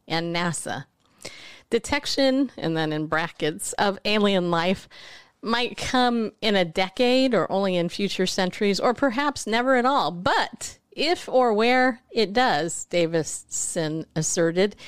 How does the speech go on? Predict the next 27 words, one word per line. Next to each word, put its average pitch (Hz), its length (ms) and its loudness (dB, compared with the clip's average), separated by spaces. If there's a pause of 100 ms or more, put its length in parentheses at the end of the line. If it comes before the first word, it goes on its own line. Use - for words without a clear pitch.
(560)
it 294 100 2
will 311 160 2
be 302 240 2
useful 370 380 2
to 285 80 0
have 277 320 2
thought 262 320 2
through 285 240 2
the 220 80 0
implications 208 840 -2
in 196 140 -4
advance, 170 580 -2
don't 339 200 -2
you 220 60 0
think? 180 360 -2 (400)
<laughs> - 40 0 (2000)
Although 339 280 2
this 370 200 0
news 339 240 4
has 302 140 2
brought 254 260 2
varying 254 300 4
reactions, 202 580 2
Pastor 220 420 -2
J 202 220 2
D 202 180 0
Farag 185 520 0